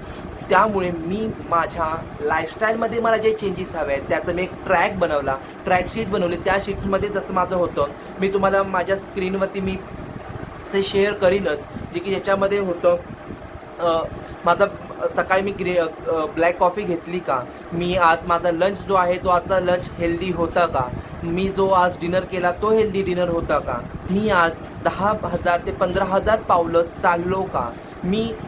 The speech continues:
आज संध्याकाळी झोपायच्या पूर्वी जे माझं प्री स्लीप ड्रिंक आहे किंवा म्हणजे जसं की गरम वॉटर असो किंवा लिंब-, अ, लिंबू मिक्स केलेलं वॉ-, गरम पाणी असो, ते मी घेतलंय का.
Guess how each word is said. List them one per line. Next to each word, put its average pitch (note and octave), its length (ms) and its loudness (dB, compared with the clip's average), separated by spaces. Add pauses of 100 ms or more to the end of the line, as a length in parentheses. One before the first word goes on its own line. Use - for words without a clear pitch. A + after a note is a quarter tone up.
(140)
आज F#3+ 260 4
संध्याकाळी F#3 580 0
झोपायच्या F#3 540 2
पूर्वी F3 340 -2
जे F3+ 220 -4
माझं F3 340 2
प्री G3 380 -4
स्लीप G3 300 0
ड्रिंक F3 260 -4
आहे E3+ 140 2
किंवा F3 340 4
म्हणजे F3 280 -2
जसं E3+ 240 -2
की F3 120 -6
गरम E3+ 340 2
वॉटर F3 340 2
असो D#3+ 340 -4
किंवा E3 300 2 (340)
लिंब-, F3+ 360 0
अ, E3 200 6 (180)
लिंबू F3+ 600 0
मिक्स F3+ 200 -8
केलेलं G3 340 -2
वॉ-, F3+ 580 0
गरम F3+ 200 4
पाणी F3 280 0
असो, E3+ 260 0
ते E3+ 380 0
मी A3+ 120 0
घेतलंय E3+ 440 0
का. C#3 220 -2